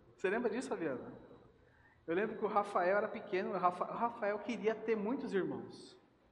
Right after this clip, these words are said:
Rafael era multiplicar e sejam férteis e encher a terra. Pelo Rafael, irmãos,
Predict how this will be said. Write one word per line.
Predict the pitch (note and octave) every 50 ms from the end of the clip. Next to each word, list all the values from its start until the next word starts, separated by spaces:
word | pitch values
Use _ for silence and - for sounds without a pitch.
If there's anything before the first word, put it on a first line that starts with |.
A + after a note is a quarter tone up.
| _ - _ _ - - - _ _ _ _ _ _ _ - - _ _ _ _ _
Rafael | - D#3+ F3 F#3 F3+ G#3 F#3 F#3+ G3+
era | G#3 G#3+ G#3
multiplicar | G#3 G#3 G#3+ - - G#3 - G3 G3 G3 - F#3 F3 F3+ F#3+ G3+ G3+
e |
sejam | G3 - G#3 G3 F#3 F#3+ F#3
férteis | F3 - - F3 E3+ F3+ G3+ G3+ G3 F#3+ F3+
e | G#3
encher | G3 - - - G3+
a | G#3
terra. | G#3 G#3 F3+ F3 E3 D3 C#3 C#3 B2 A#2+ - - - - - - - - - - - - - _ - - - - - - _ _ _ _ _
Pelo | - B3+ C#4
Rafael, | - - A#3 A#3 - A#3 G#3 G#3+ A#3 A#3
irmãos, | G#3+ F#3+ E3+ D3 C3 - - - - - - -